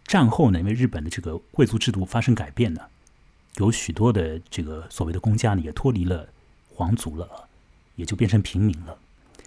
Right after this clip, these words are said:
那么我们，呃，说回前面，就是说有很多个公家啊，他们的香火啊就断掉了。那么香火断掉的这个公家里面有一个宫啊，叫做华鼎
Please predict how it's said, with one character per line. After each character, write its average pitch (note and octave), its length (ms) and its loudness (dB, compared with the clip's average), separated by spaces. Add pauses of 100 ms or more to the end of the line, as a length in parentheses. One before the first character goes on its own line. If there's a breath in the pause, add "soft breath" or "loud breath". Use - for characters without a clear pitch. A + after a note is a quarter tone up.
(320 soft breath)
那 C#3+ 100 4
么 A#2+ 160 8
我 G2+ 40 -2
们， A2+ 220 -2
呃， C3+ 320 -8
说 D#3+ 220 2
回 B2 120 6
前 E2 200 -2
面， G#2+ 160 4
就 - 120 -6
是 - 20 -2
说 B2 220 0
有 A#2 80 6
很 D#2 260 -2
多 A#2 120 0
个 A#2+ 100 2
公 A2 200 2
家 G#2+ 220 0
啊， D#2+ 60 -4
他 - 140 0
们 A#2 60 4
的 G#2 40 2
香 C#3+ 220 2
火 - 220 -6
啊 - 80 -14
就 - 140 -6
断 D3+ 200 2
掉 F2+ 220 -10
了。 - 60 -20 (640)
那 D3+ 80 4
么 D3+ 60 6
香 F#3+ 200 6
火 - 120 4
断 - 220 6
掉 C3+ 140 4
的 G#2 80 4
这 - 60 -6
个 A#2 60 4
公 A#2+ 140 6
家 B2 160 2
里 F2+ 80 0
面 F2+ 160 2
有 D#2+ 180 -4
一 F2 40 -4
个 C3 120 0
宫 B2+ 240 4
啊， G#2+ 200 -2
叫 - 120 -2
做 G2 200 -2
华 G2+ 260 -4
鼎 G#2 160 -2